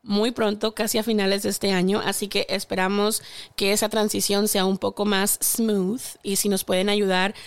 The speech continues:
suscribiéndose y dándole estrellitas al, al podcast, se los agradeceríamos muchísimo.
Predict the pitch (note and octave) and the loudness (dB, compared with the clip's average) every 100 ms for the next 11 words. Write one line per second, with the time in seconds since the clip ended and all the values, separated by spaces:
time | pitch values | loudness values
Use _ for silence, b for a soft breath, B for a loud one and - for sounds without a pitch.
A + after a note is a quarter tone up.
0 | B - C4 - B3+ A3+ G#3+ G#3 G#3 G3 | B -6 -4 -2 0 0 2 0 0 0
1 | G3 - G#3+ A3 A3 A3+ - G3+ G3+ G3+ | -2 -4 -2 0 0 -2 -2 -2 0 0
2 | G#3 G#3 G3 - F3+ F3+ G3 G3 F#3+ F3+ | 0 0 -2 -2 -4 -4 -4 -2 -2 -4
3 | F3 F3 F3+ F3+ F3+ A#3+ C4 - C4 D#4+ | -4 -4 -4 -4 -4 -2 -2 -2 -2 0
4 | F#4 A3 F#3+ F#3 F3+ F3+ F#3+ F#3 G3 G#3 | 0 -2 -4 -4 -4 -4 -4 -2 0 0
5 | A3 - F#3 - - - | -2 -4 -6 -6 -10 -12